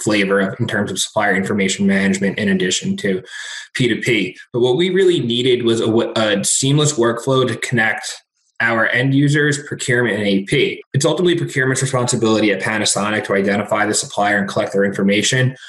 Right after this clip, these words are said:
but A P is actually responsible for creating them within the vendor,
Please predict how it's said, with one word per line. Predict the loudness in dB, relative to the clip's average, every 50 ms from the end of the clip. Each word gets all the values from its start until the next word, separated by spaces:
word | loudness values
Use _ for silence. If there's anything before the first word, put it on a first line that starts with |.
| -20 -10 -8
but | -8 -4 -2
A | -2 -2 -2 -2
P | -2 0 0 0
is | 2 2
actually | 0 0 -2 -2 0 0
responsible | 2 2 0 0 0 0 0 0 0 0 0 2 2 2 2
for | 0 -4
creating | -6 -6 -2 0 2 2 4 4 2 2
them | 2 2 2 2
within | 4 4 4
the | 2 2
vendor, | 2 0 0 2 2 2 0 -2